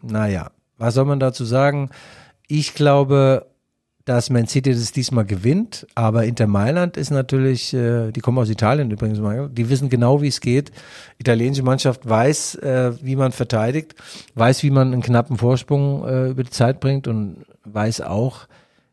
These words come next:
wie man, ähm, Zeit von der Uhr nimmt.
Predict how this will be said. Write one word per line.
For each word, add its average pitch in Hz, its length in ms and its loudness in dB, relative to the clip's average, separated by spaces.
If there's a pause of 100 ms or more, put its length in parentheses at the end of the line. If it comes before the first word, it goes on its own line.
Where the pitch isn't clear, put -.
wie 117 220 0
man, 117 440 4
ähm, 110 760 0 (380)
Zeit 117 280 0
von 127 140 2
der 117 120 2
Uhr 156 160 2
nimmt. 92 320 -2